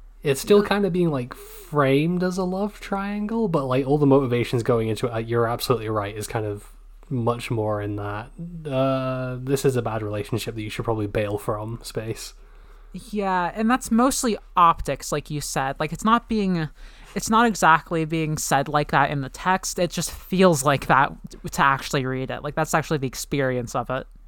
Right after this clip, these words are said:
Speaker 1: It might help if either Frank or Hazel were prospective <laughs> characters and we could get, like, their takes on this.
Speaker 2: For the amount of time specifically we're worrying about their relationship, you would want that to happen.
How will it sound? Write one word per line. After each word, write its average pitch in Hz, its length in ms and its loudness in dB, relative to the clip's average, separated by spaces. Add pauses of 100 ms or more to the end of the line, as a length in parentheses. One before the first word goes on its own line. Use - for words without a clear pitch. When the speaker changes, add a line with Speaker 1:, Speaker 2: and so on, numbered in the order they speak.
Speaker 1:
It 160 60 -2
might 208 180 -2
help 139 260 4
if 123 100 2
either 110 220 0
Frank 117 360 -2
or 113 100 0
Hazel 107 300 0
were 104 100 -6
prospective - 560 -2
<laughs> - 0 -
characters 113 520 -8
and 104 80 -6
we 110 60 -4
could 110 200 -4
get, 113 300 -4 (100)
like, 117 560 -4 (100)
their 117 140 0
takes 117 360 -2
on 123 120 -2
this. - 440 -2 (560)
Speaker 2:
For 247 140 0
the 240 80 4
amount 240 200 6
of - 40 -10
time 226 120 6
specifically 208 420 0
we're 175 140 4
worrying 170 280 4
about 180 140 2
their 175 100 4
relationship, 147 800 -2
you 165 160 -2
would 156 80 4
want 147 180 0
that 147 140 4
to 151 80 -4
happen. 135 540 0